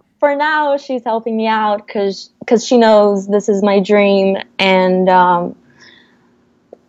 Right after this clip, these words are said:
you know, we'll see. Uh, we'll see what happens. I think once I start, once I get my visa, the one I'm applying for right now, which is, like, a three-year visa, I will have more liberty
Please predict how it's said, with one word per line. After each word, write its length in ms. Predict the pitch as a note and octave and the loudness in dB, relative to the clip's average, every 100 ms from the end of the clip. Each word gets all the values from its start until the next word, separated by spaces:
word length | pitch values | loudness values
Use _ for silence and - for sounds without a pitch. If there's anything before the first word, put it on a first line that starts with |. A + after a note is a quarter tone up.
| - - | -6 2
you 200 | G#3+ A3+ | 4 6
know, 260 | A3+ A3 | 4 4
we'll 160 | A3 B3+ | 4 4
see. 440 | - D4+ F4 D4 | 4 4 4 4
Uh, 400 | A#3 A#3+ A3 G#3+ G#3+ | 4 2 2 2 2
we'll 100 | A3+ | 0
see 140 | C4 | 2
what 140 | B3+ | 2
happens. 440 | A#3+ A3+ B3+ G#3+ G#3+ | 4 0 0 -2 0
I 120 | A3 | 0
think 420 | A3 A#3+ A#3 A#3 | 0 -2 -2 -4
once 840 | A3+ A3+ A3+ A3 G#3+ - - - - - | 0 2 4 2 0 -4 -20 -20 -8 0
I 680 | G#3 G#3 G3+ G3 G3 G3 - _ _ _ _ _ _ | 4 6 6 4 0 -4 -10 _ _ _ _ _ _
start, 560 | - A#3+ A3 G3+ G3+ _ _ _ _ _ _ _ _ | -4 2 4 2 0 _ _ _ _ _ _ _ _
once 300 | - A3 C4+ | -2 0 2
I 60 | C4+ | 2
get 140 | A#3+ | 0
my 140 | A#3 G#3+ | 0 0
visa, 500 | A3 C4+ C#4 A3+ G#3 | 2 0 0 0 2
the 120 | G#3 | 2
one 240 | G#3+ G#3 G3+ | 2 0 0
I'm 100 | G#3 | 0
applying 320 | G3+ A3+ G#3+ | 0 0 0
for 180 | A#3 G#3 | 0 0
right 160 | F#3+ | 2
now, 400 | G3+ G#3+ G3 G3 | 2 4 4 2
which 340 | - G3+ F#3+ - | 0 -2 -2 -2
is, 200 | F#3+ G3 | -4 0
like, 220 | G3 G3 | 0 0
a 40 | |
three-year 400 | F#3+ B3 B3 G#3+ | 2 4 4 2
visa, 580 | F#3+ F#3+ - G3 F#3+ - - G3+ | 0 -4 -2 0 0 -2 -2 0
I 360 | G#3 G3+ G3 | 4 4 4
will 140 | G#3 G#3+ | 0 0
have 220 | A3+ G3+ | 0 0
more 260 | G#3 G3+ G3 | -2 -4 -2
liberty 600 | G#3+ A#3+ G#3+ G3+ G3 | 0 2 0 -4 -8